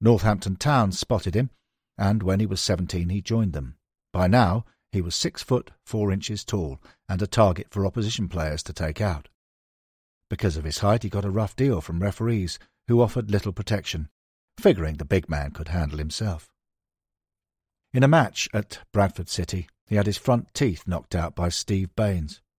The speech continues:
I was on my hands and knees, looking for my teeth in the mud, and the ref gave a free kick against me. Later on, I dropped the guy who'd done it, just knocked him to the floor when the ref wasn't looking. I didn't like doing it,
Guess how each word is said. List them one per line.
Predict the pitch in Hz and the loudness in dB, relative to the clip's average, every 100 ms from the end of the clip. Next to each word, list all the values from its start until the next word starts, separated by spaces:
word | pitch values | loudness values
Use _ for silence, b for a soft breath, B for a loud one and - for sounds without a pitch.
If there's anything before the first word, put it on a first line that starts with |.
| _ _ _ _ _ - | _ _ _ _ _ -6
I | |
was | 95 92 | -2 0
on | 90 | 2
my | 92 | 2
hands | 90 98 90 | 2 2 0
and | 92 | 0
knees, | 107 104 85 - - _ _ | 2 2 0 -6 -14 _ _
looking | 90 - 90 | -6 -4 -4
for | 92 | -2
my | 90 | -2
teeth | - 113 92 - | -2 -2 -2 -2
in | |
the | 87 | -2
mud, | 92 98 85 b b b b b | 0 0 -2 b b b b b
and | - 85 | -8 -2
the | 92 | 2
ref | 113 95 - - | 2 2 -4 -4
gave | 98 92 | -2 -2
a | |
free | 92 110 104 | -2 -2 -2
kick | - 113 | -2 -4
against | 107 120 117 - | -2 -2 -2 -4
me. | 87 71 _ _ _ _ _ | -6 -6 _ _ _ _ _
Later | 117 127 110 | 2 2 4
on, | 98 101 b b b | 4 4 b b b
I | 87 | -4
dropped | 95 120 - | 0 -2 -2
the | |
guy | 78 82 78 | -6 -2 -2
who'd | 73 - | -4 -4
done | 78 | -4
it, | 92 - _ _ _ | -4 -8 _ _ _
just | 95 - | -6 -2
knocked | 92 - | -2 -2
him | 92 87 | -4 -4
to | 95 | -4
the | |
floor | 90 123 110 | -4 -2 -2
when | 80 80 | -2 -2
the | 85 | -2
ref | 90 76 | -2 -2
wasn't | 95 85 95 | -4 -4 -4
looking. | 98 - 69 - _ _ _ _ _ _ | -6 -6 -10 -14 _ _ _ _ _ _
I | 120 | -4
didn't | 208 196 | -2 0
like | 127 - | 0 0
doing | - 101 82 | -2 0 0
it, | 76 | -4